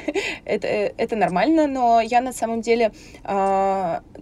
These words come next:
лучше все делаю утром. То есть, если, например, у меня какая-то важная там презентация, которую нужно подумать, во-первых, утром еще никто не отвлекает, когда там, вот если на работу прийти сегодня, я, кстати, в девять пришла, вообще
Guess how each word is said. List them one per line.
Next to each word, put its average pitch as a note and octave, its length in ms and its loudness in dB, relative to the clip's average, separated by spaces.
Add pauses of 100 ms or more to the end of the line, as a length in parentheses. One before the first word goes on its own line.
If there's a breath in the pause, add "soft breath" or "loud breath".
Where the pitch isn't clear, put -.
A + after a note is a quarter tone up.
(340)
лучше A3 420 0
все G#3+ 240 2
делаю G3 440 2
утром. B3 380 -2
То F#3 60 -4
есть, F#3+ 120 -4
если, G#3 220 -4
например, G#3 440 0
у - 20 -4
меня G3 420 0
какая-то F#3 540 -2
важная F#3+ 400 -2
там F3+ 160 -8
презентация, G3 460 -4
которую B3 280 -4
нужно G#3 240 -4
подумать, G3 540 -4
во-первых, G3 340 -4
утром G#3 220 -6
еще F#3+ 180 -10
никто G3 200 -6
не F#3+ 100 -4
отвлекает, G#3 560 -2
когда G3 280 -4
там, F3 340 -6
вот F3+ 140 -10
если F3 220 -10
на F3 60 -4
работу F3+ 280 -6
прийти G3 300 -4
сегодня, G#3+ 340 -4
я, D#3 60 -4
кстати, F#3 300 -8
в F3 40 -6
девять E3+ 220 -6
пришла, G#3+ 440 -2
вообще F3+ 400 0